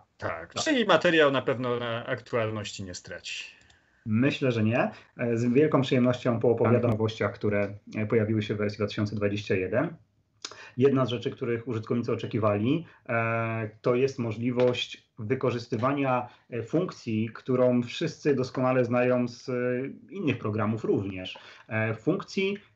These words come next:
Speaker 2: tak naprawdę ponawiania, bo cofanie, owszem, cofanie mamy od dosyć dawna, e, lista możliwych operacji, e, do cofania i jakby długość tego cofania została rozszerzona,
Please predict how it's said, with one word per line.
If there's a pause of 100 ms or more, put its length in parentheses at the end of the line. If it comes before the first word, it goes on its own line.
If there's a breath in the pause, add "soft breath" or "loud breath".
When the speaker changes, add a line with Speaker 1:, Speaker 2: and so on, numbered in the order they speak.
(160)
Speaker 2:
tak
naprawdę
ponawiania,
bo
cofanie,
owszem,
cofanie
mamy
od
dosyć
dawna,
e,
lista
możliwych
operacji,
e,
do
cofania
i
jakby
długość
tego
cofania
została
rozszerzona,